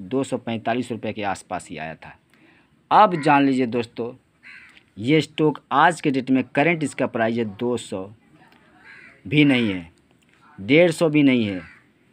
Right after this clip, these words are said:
एक सौ पच्चीस भी नहीं है, ये है एक सौ सत्रह रुपया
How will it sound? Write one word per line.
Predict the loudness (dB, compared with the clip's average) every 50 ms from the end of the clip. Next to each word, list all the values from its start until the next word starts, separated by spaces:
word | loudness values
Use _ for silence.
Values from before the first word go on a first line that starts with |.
| _ _ _ 0
एक | 2 2 2 2 2
सौ | -2 -6 -2
पच्चीस | -2 -2 -4 -4 -4 -4 -4 -4 -4 -2
भी | -2 2 4
नहीं | 4 4 4 2 0
है, | -2 -4 -6 -10 -14 _ _ _ _ _ _ _ _ _ _ _ _ _ _ _ _
ये | -8 -2 2 2 4 4
है | 2 2 0 -4 -6 -10 _ _ _ _ _ _ _ -4
एक | -2 -2 -2 -2 -4
सौ | -6 -6 -6 -6 -6 -10 _ _ _ -20 -18
सत्रह | -8 -6 -6 -6 -6 -4 -4 -2 -2
रुपया | -4 -6 -8 -10 -10 -10